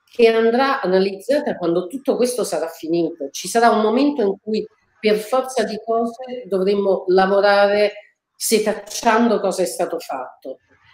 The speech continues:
E, e in quel momento ci saranno, si spera, mi auguro,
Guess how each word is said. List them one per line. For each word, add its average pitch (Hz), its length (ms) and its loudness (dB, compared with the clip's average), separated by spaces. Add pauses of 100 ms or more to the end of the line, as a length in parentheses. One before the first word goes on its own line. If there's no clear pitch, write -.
E, 180 460 4
e 208 160 0
in 233 240 4
quel 254 240 2
momento 247 800 4
ci 202 200 -4
saranno, 190 720 2 (180)
si - 220 -10
spera, 180 560 2
mi 165 140 0
auguro, 170 680 0